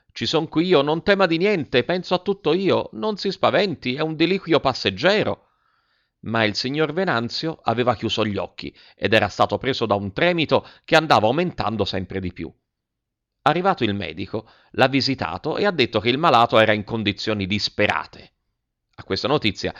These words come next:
il Maralli è diventato di tutti i colori, non poteva star più fermo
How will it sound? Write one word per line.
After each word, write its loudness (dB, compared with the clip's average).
il 0
Maralli 6
è 2
diventato 2
di -4
tutti -6
i -2
colori, 4
non 2
poteva 4
star 2
più -4
fermo 2